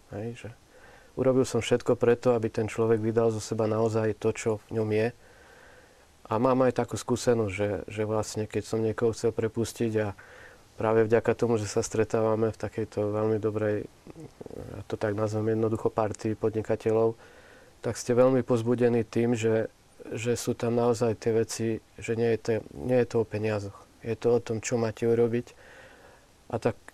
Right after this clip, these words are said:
keď dostanete otázku, že keby si zajtra zomrel, rozhodol by si tak, tak to vás tak motivuje. Hej. To znamená, že ešte som zabral, vyhrábal som niečo zo seba a pokúsil som sa zobrať na seba, <clears throat> zobrať na seba, pardon, tú zodpovednosť,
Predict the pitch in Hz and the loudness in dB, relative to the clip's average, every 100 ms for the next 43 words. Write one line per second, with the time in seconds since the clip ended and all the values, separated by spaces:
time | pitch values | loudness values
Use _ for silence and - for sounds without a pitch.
0 | - 123 123 - 131 120 123 - 127 - | -2 2 2 2 2 4 4 4 2 0
1 | 120 110 - 123 - 117 123 120 117 113 | -2 -2 0 0 2 4 4 4 4 4
2 | 117 113 104 - - 117 117 113 113 113 | 4 2 0 -4 0 2 2 4 2 2
3 | - 113 110 127 - - - - - - | -4 -2 -2 -4 -10 -20 -20 -20 -20 -20
4 | - _ - - 120 117 107 - - - | -20 _ -10 -4 0 0 -2 -4 -6 -10
5 | - - - - 117 110 117 110 104 107 | -16 -20 -18 -8 -8 -4 -2 0 -2 -6
6 | - - 123 123 123 127 120 110 113 - | -12 -14 -4 0 2 2 0 0 -2 -4
7 | - - - - 131 123 131 - 123 120 | -16 -20 -20 -6 -4 0 -2 0 2 4
8 | 127 127 123 120 110 - 113 120 120 117 | 4 4 4 0 -4 -6 -2 0 2 2
9 | 120 110 117 113 110 - 117 117 113 117 | 0 -2 -2 -2 -4 -8 -4 -4 -2 -2
10 | 113 - 117 110 117 110 104 - 113 117 | -2 -2 -2 0 0 -2 -4 -4 -6 -6
11 | 117 117 110 117 104 110 110 - - 120 | -4 -4 -4 -4 -2 -4 -4 -6 -4 0
12 | 123 117 127 185 165 - - - - - | 2 0 -4 -6 -6 -8 -14 -20 -20 -8
13 | 107 104 - - - - - - 120 123 | -6 -6 -10 -20 -20 -20 -20 -4 2 6
14 | 120 117 107 113 110 - 110 113 - - | 6 6 2 2 2 2 0 0 0 2
15 | 117 120 - 120 120 120 120 - | 4 4 6 4 6 4 2 0